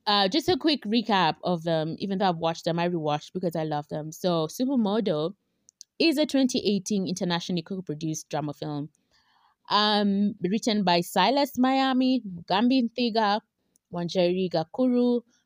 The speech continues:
Kamau Wandungu, and Likarion Wanaina, and directed by Likarion Wanaina. So it first premiered at the sixty-eighth Berlin International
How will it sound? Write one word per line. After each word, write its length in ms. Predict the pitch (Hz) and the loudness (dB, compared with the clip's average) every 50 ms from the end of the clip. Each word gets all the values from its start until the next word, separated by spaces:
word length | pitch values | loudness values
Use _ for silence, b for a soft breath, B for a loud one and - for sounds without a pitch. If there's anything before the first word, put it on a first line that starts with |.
| _ _ - | _ _ -6
Kamau 380 | - 208 196 202 202 214 214 | -4 0 0 2 2 2 2
Wandungu, 480 | 208 190 180 180 170 180 185 185 180 175 - | 0 0 0 0 -2 -2 -2 0 -2 -2 -4
and 320 | 170 170 175 170 160 165 b b b b b b 165 | -4 -6 -6 -6 -8 -10 b b b b b b -10
Likarion 560 | - - 208 190 180 175 165 160 160 160 175 _ _ _ _ _ - | -4 0 2 2 2 2 0 -2 -4 -8 -10 _ _ _ _ _ -6
Wanaina, 720 | 180 175 165 160 160 156 156 156 156 151 143 143 143 143 156 180 - - | -4 -4 -2 -2 -4 -4 -4 -4 -6 -6 -8 -8 -10 -12 -14 -16 -12 -8
and 100 | 165 170 | -6 -4
directed 460 | 170 160 156 156 156 - - 156 151 | -2 -2 -2 -2 -4 -4 -6 -6 -4
by 120 | 156 151 | -4 -6
Likarion 440 | 151 151 - - 156 147 147 147 147 | -6 -6 -8 -6 -6 -4 -4 -6 -6
Wanaina. 560 | 143 143 139 143 139 139 139 135 131 135 139 - _ _ _ _ _ _ _ - - | -8 -8 -8 -8 -8 -8 -8 -10 -10 -12 -14 -16 _ _ _ _ _ _ _ -20 -16
So 300 | - - 190 185 180 - | -6 0 2 2 2 2
it 140 | - 180 - | 0 -4 -2
first 300 | - 214 208 208 - - | 0 0 0 0 0 -2
premiered 400 | 180 175 175 170 175 170 170 175 - | -2 0 0 0 0 0 -2 -2 -4
at 100 | - 160 | -6 -4
the 220 | 170 165 160 156 151 | -2 0 0 0 -2
sixty-eighth 640 | - - 208 - - - 165 - 180 175 175 - - | -4 -8 -12 -12 -8 -10 -6 -2 0 -2 -2 -2 -4
Berlin 380 | 160 170 165 165 165 165 160 165 | -4 -2 -2 0 0 -2 -4 -4
International 460 | 160 - - 151 151 151 - - 151 | -6 -8 -8 -8 -8 -8 -8 -12 -12